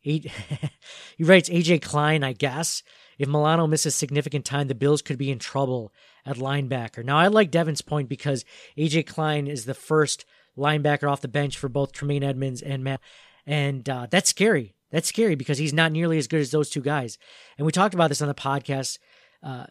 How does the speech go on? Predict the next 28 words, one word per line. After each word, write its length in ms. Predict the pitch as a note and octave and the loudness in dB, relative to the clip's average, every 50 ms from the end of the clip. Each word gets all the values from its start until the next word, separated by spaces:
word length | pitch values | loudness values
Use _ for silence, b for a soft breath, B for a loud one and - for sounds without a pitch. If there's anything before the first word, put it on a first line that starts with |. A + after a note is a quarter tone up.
| _ _ _ | _ _ _
in 140 | - E3 D3 | -4 -2 0
the 60 | D3+ | 0
offseason, 520 | D#3 E3 E3 D#3+ - - D#3+ C#3+ A#2+ C3+ | 2 2 0 0 0 0 0 0 -2 -4
the 60 | C3 | -6
preseason, 560 | A#2+ - F3+ F#3 - - C#3 B2+ B2 C3 B2 A#2 | -6 -4 -4 -4 -2 -2 -4 -4 -6 -6 -8 -6
was 320 | A#2+ B2+ B2+ B2+ A2+ B2 - A#2+ | -6 -6 -6 -6 -8 -10 -12 -8
the 120 | A2+ C#3+ | -8 -8
depth 540 | A2+ G#2+ D3 D3 E3 G3 G#3 - - - C#3 | -6 -2 -2 0 0 0 0 -4 -8 -12 -6
behind 600 | D#3+ D#3+ E3 C#3+ A#2+ C3 C#3+ D3 C#3+ C#3 C3 B2 | -2 -2 -2 -2 -2 -2 0 0 0 0 -4 -6
their 180 | A2 C3+ C3+ B2+ | -4 -6 -6 -6
two 380 | _ - - - - F#3+ F#3+ | _ -8 -6 -4 -2 -2 0
stud 340 | E3+ - - - D#3 D3+ C#3 | 0 -2 -2 -2 -2 -2 -2
linebackers. 800 | C3+ C3 C3 B2+ D3 D3 D3 E3 D#3+ E3 E3+ - F3+ E3+ D3 - - | -4 -8 -8 -6 -6 -4 -4 -4 -4 -4 -4 -6 -6 -6 -6 -8 -10
He 180 | - C#3 C#3 | -10 -6 -4
plays 340 | - C#3 C#3 C#3+ D3 C#3 - b b b b b b b b b b b | -2 2 2 2 0 0 -6 b b b b b b b b b b b
today. 480 | - E3+ C#3+ D#3+ D#3 D#3 D#3 D3+ D3+ - - | 0 2 4 6 6 6 4 4 2 -2 -8
Um, 420 | - B2 A#2+ A#2 A2+ A2 A2 B2+ - _ _ _ _ | -10 -8 -8 -8 -10 -12 -14 -18 -20 _ _ _ _
so 160 | - - D#3 | -4 0 2
I 20 | D3+ | 2
was 100 | C#3+ B2 | 2 2
happy 260 | D3+ D#3 D#3 D3+ C#3+ | 2 0 2 2 0
to 80 | C#3 B2+ | -2 0
see 180 | - - D#3+ | 0 0 0
what 100 | C#3 C#3 | 0 0
he 140 | A2+ C#3 D3 | 0 -2 -4
could 140 | - E3 C3+ | -4 -4 -2
do, 180 | D#3 D#3+ D#3+ | 0 0 0
but 240 | C#3 C#3 C3+ B2+ - | 0 -2 -4 -4 -6